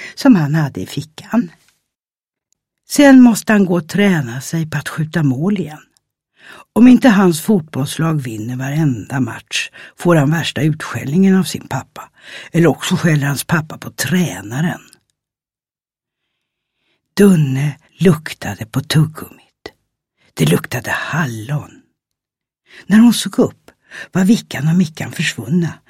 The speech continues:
De hade sprungit bort i hopphagen. Dunne skyndade efter och frågade om hon fick vara med.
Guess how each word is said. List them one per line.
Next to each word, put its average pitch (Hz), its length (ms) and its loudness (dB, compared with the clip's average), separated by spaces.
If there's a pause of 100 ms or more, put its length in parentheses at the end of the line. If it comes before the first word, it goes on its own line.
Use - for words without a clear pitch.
(100)
De 160 120 -4
hade 160 120 2
sprungit 175 460 2
bort - 240 -8
i - 20 -6
hopphagen. 196 800 -4 (1700)
Dunne 143 280 4
skyndade 160 460 2
efter - 440 -8 (280)
och 156 80 -4
frågade 151 460 2
om 135 160 -4
hon 113 80 -12
fick 151 220 -10
vara 139 240 -4
med. 185 280 0